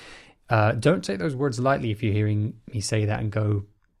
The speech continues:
and you've got that in your head of that kind of vintage aesthetic, of that kind of pickup. These are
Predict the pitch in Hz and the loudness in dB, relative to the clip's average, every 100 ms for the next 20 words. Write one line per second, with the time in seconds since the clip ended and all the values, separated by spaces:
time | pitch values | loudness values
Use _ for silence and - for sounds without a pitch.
0 | _ 123 110 98 135 110 120 120 - 165 | _ -2 0 2 0 2 4 2 0 -4
1 | 107 104 92 98 95 92 113 - 107 98 | -2 -2 -2 -2 -2 0 0 0 -2 -2
2 | 98 101 - 120 - 127 117 117 - 110 | -2 -2 -6 -8 -8 -8 -8 -10 -2 -2
3 | - - 127 - 113 - - 139 123 123 | -2 -12 -12 -10 -10 -10 2 2 4 2
4 | 113 | 2